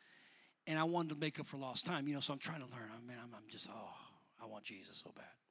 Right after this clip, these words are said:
So we just started the church in Beloit, my parents, and so we're on the front row of the church. And I'm like, you know, I, I gotta worship God. And I,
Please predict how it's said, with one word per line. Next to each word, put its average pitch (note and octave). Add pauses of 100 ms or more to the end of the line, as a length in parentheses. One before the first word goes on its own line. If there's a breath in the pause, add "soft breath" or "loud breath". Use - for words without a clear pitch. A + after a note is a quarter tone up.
(760 soft breath)
So D#3+ (400)
we D#3+
just G3
started E3+
the C#3+
church E3+
in C3+
Beloit, C#3 (400)
my B2
parents, B2+ (360)
and A2+
so C#3+
we're C#3
on C#3
the C3+
front D3
row B2
of A#2
the -
church. - (920)
And C3+
I'm C3
like, B2+ (600 loud breath)
you D3+
know, C#3+
I, -
I -
gotta - (120)
worship -
God. - (1000 soft breath)
And C#3
I, C3+